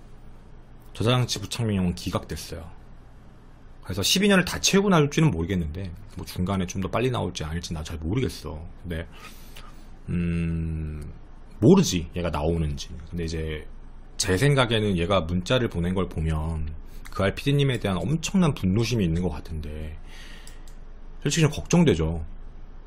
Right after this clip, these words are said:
이게 우리는 "아, 다 끝났다, 사건이 종결됐다"라고 하고, 뭐 나중에 이제 대법원까지 기각 처리해서 확정 판결 뜨면 "아, 드디어 사건 해결됐네" 막 이렇게 하고 다 끝난 것처럼 할 수 있지만, 저는 판결문을 보고 사실 그게 조금 그랬었어요.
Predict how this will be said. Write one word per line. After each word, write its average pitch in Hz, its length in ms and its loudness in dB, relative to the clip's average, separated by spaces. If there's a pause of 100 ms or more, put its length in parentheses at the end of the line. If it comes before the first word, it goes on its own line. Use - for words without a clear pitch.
(160)
이게 123 300 12
우리는 143 380 8
"아, 131 120 8
다 120 100 -2
끝났다, 127 920 2
사건이 143 340 0
종결됐다"라고 104 1120 4
하고, 95 220 -4
뭐 90 160 -4
나중에 92 280 2
이제 87 120 0
대법원까지 90 680 -2
기각 95 320 -4
처리해서 90 260 -2
확정 143 240 -2
판결 107 240 0
뜨면 110 300 -4
"아, - 180 -2
드디어 117 200 -2
사건 131 240 0
해결됐네" 117 400 0 (1120)
막 113 120 6
이렇게 - 160 4
하고 107 100 0
다 - 140 -2
끝난 220 260 6
것처럼 202 320 6
할 151 100 6
수 117 120 0
있지만, 104 320 2
저는 135 360 6
판결문을 156 480 6
보고 101 200 -4
사실 95 240 -6
그게 107 260 2
조금 - 240 -2
그랬었어요. 78 540 -6